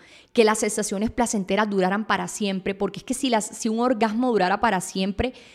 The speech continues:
ningún hombre saldría a buscar comida, ni a otra mujer, ni lo que sea, ¿cierto? El orgasmo dura lo que dura pa' que también te intereses por otras cosas. Si no, estarías interesado en lo mismo. Por eso es importante que entiendas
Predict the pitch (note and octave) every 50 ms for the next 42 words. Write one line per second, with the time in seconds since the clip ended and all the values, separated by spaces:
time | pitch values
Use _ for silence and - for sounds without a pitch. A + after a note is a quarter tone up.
0 | - _ A3+ B3 B3 A#3 A3 B3 A#3+ A#3+ B3 B3+ B3+ B3+ B3+ G3+ F#3 F3 F#3 F#3
1 | G3 G#3 - - G#3 G3+ - - G#3 G#3+ B3+ C4 G#3 - - - - - _ _
2 | _ _ _ - A3+ B3+ B3 A3+ G#3+ G#3 A3 A#3+ B3+ B3+ G#3+ G3 G#3+ A#3 A#3 B3+
3 | C4 B3+ A3+ A3 G#3+ G#3 G3+ - G3 - - B3 B3 A#3+ G3 - - - - -
4 | A3+ A3 G#3+ G#3+ - C4 B3+ - - G#3+ G#3+ G#3 G3 F#3+ G3+ G#3+ A#3 B3+ C#4 B3
5 | B3+ C4+ C#4 D4 C#4 C4 B3+ - G#3 F3+ F#3+ G#3+ B3+ C4+ C#4 - A3+ G#3 - G#3
6 | G3 - F3+ F3+ F3+ G3 G#3+ G#3 C#4 C4+ B3+ - F#3+ F#3 A3 C#4+ - A#3+ A3+ -
7 | - E3+ F3 F3+ - G3 F3+ - - - A3+ A#3 A#3+ - - A3 - - - _
8 | _ _ - - - _ - - A#3+ A#3 A3 G#3+ A3 C4 C4 - G#3+ G3 G3+ A3
9 | B3+ B3+ - A3 F#3+ F3+ - G3 F#3+ G#3+ A#3 G#3 F3 F3 F#3+ A#3 B3+ A#3+ - F#3+
10 | F3 - - - - - - - - G#3 A3 A3 A3+ C#4+ - C#4+ C4+ B3+ A#3+ G#3+
11 | A3+ G#3 G#3 - G#3 G3+ G3 A#3 - B3 A#3 A#3+ A#3 C4 B3 A3+ G#3 G3+ G3+ G#3
12 | A3 A3 -